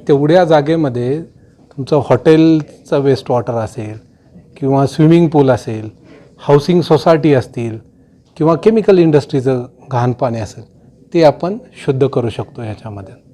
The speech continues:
So, शॅपलर इंडियाने एक आमच्या स्टार्टअप कंपनीला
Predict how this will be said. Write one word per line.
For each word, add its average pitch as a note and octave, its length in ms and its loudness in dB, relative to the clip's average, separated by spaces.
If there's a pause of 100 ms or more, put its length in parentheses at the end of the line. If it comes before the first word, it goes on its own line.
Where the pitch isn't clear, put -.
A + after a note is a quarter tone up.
(960)
So, F3 260 2 (480)
शॅपलर E3 540 2
इंडियाने D#3+ 760 2 (440)
एक C3+ 140 -10 (840)
आमच्या C3 380 4 (440)
स्टार्टअप C#3+ 460 -2
कंपनीला C3 580 0